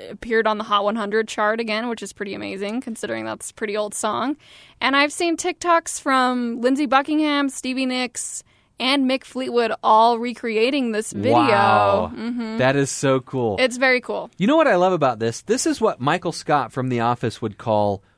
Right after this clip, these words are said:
Speaker 2: win, win, win. Because, uh, the man whose car broke down, this is a win for him. This is a win for Fleetwood Mac, and this is a huge win for Ocean Spray as well.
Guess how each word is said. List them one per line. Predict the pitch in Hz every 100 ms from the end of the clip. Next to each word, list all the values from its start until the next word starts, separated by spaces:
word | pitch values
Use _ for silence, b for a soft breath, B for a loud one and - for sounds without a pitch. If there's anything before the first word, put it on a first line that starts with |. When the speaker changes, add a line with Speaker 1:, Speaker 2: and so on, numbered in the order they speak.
| _ -
Speaker 2:
win, | 104 131 143 143 151 151
win, | - 113 120 113 117 -
win. | 104 107 101 90 90 - b b _
Because, | 131 131 151 135 127 123 - b b _
uh, | 107 110 104
the | 101 104
man | 107 113 127 135
whose | 131 120
car | - 113 127
broke | 143 147
down, | 139 143 156 170 101
this | 113 123
is | 123
a |
win | 127 139 143
for | 147
him. | 147 156 190
This | 147
is | 131 127
a |
win | 120 127
for | 123 120
Fleetwood | - 139 131 127 117
Mac, | 113 120 170
and | 139
this | 127 160
is | 156
a | 143 113
huge | 107 135 143
win | 131 139
for | 139 127 123
Ocean | 127 180 - 143
Spray | - 120 107
as | 107 104
well. | 180 220 147